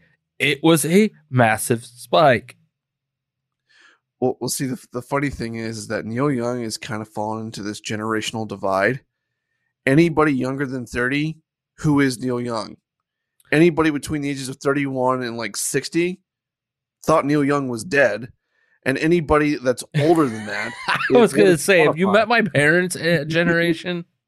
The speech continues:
Speaker 2: Uh, yeah.
Speaker 1: By the
Speaker 2: if
Speaker 1: way,
Speaker 2: anyone that's older than that, what is Spotify?
Speaker 1: Good point. But
Speaker 2: Yeah.
Speaker 1: also, uh, secondary to this, Pat, um,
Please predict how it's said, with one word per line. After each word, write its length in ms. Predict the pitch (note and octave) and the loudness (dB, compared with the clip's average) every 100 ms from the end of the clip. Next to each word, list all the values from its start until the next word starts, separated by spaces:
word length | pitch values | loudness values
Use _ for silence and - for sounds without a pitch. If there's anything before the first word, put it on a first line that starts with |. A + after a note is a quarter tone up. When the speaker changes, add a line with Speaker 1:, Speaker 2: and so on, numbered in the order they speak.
| _ _ _ _ - - - _ C3+ | _ _ _ _ -20 -20 -20 _ 0
Speaker 2:
Uh, 400 | B2+ A2+ G#2+ G#2+ _ _ | 0 -2 -6 -12 _ _
yeah. 240 | D3+ C#3 A#2+ | 0 2 4
Speaker 1:
By 120 | C4+ | 4
the 60 | E4+ | 6
Speaker 2:
if 60 | |
Speaker 1:
way, 160 | C#4 D#3 | 4 4
Speaker 2:
anyone 280 | E3+ F#3+ F#3+ | 0 0 0
that's 120 | E3+ - | -2 0
older 180 | A3+ F3 | 2 2
than 100 | C#3+ | 0
that, 100 | B2+ | 2
what 140 | D#3 | 2
is 120 | D#3+ - | 2 0
Spotify? 500 | E3+ D#3 B2+ F#2+ - _ _ _ _ _ _ _ _ _ _ | 2 2 0 -8 -10 _ _ _ _ _ _ _ _ _ _
Speaker 1:
Good 140 | A2 G#2+ | -4 -2
point. 220 | G2 - _ _ _ _ - | -2 -4 _ _ _ _ 0
But 140 | D#3+ | 2
Speaker 2:
Yeah. 80 | E3 | 6
Speaker 1:
also, 560 | B3 C4 D#3 B2 B2 - | 4 4 4 4 2 0
uh, 260 | C3 B2+ - | 4 4 2
secondary 680 | - F#3+ G#3 C#3+ B2+ A2+ G2+ | 0 2 2 2 2 2 -2
to 120 | G#2+ | -8
this, 180 | G2 F2+ | -10 -10
Pat, 280 | - F2 - _ _ _ _ _ _ _ _ _ _ - - | -10 -12 -16 _ _ _ _ _ _ _ _ _ _ -20 -4
um, 400 | C#3+ C3 A#2+ A2+ | 0 2 2 -2